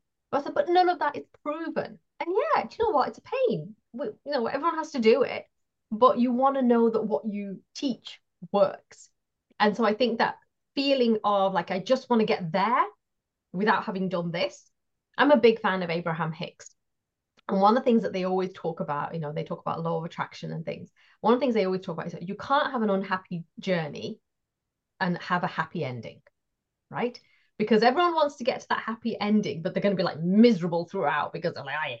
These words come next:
hate doing this, and I hate doing this, and I don't wanna do this, and I don't wanna do that. I don't wanna do market research. I don't wanna do blah, blah, blah," right? But the problem is that, you know, you've gotta go through that experience. You might as well make it fun to begin with.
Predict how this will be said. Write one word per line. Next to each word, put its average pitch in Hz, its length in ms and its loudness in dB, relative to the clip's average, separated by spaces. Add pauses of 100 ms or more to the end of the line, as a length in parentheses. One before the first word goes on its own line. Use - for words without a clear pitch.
(120)
hate - 240 -2
doing 185 300 -6
this, 180 220 -6
and - 100 -10
I 214 220 0
hate 220 260 0
doing 180 280 -4
this, 170 260 -4
and - 160 -10
I 220 180 2
don't 226 140 0
wanna 196 200 2
do 165 160 -6
this, 170 240 -4
and 143 80 -6
I 196 140 2
don't 202 80 4
wanna 180 220 2
do 160 140 -6
that. 170 220 -2
I 190 120 2
don't 240 80 4
wanna 214 100 4
do 196 100 2
market 185 360 0
research. 180 400 -2
I 196 100 2
don't 240 100 6
wanna 196 200 4
do 165 260 -6
blah, 180 200 2
blah, 151 180 -2
blah," - 260 -6
right? - 220 -2 (760)
But 311 200 -2
the 359 80 -2
problem 370 320 -2
is 247 360 4
that, - 380 4
you 262 100 -2
know, 220 280 2
you've 240 200 -2
gotta 311 220 -2
go 294 160 6
through 311 320 -2
that 196 320 0
experience. 220 580 -2
You 190 60 -4
might - 140 0
as - 60 -8
well 226 120 0
make 202 180 -2
it - 220 -14
fun - 320 2 (240)
to 180 120 -6
begin 175 400 -2
with. - 280 -10